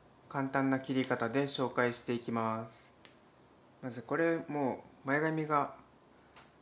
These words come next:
ある程度短くなってたので、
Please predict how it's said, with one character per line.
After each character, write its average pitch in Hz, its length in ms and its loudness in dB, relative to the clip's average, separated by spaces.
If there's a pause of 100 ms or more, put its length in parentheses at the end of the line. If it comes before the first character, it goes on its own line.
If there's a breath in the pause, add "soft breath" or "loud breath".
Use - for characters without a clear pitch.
(580)
あ 135 80 -6
る 131 40 -6
程 156 140 -2
度 139 120 2
短 123 360 2
く 120 300 -4 (180)
な 127 120 0
っ - 20 -2
て - 160 -8
た 113 80 -2
の 107 160 -4
で、 120 300 0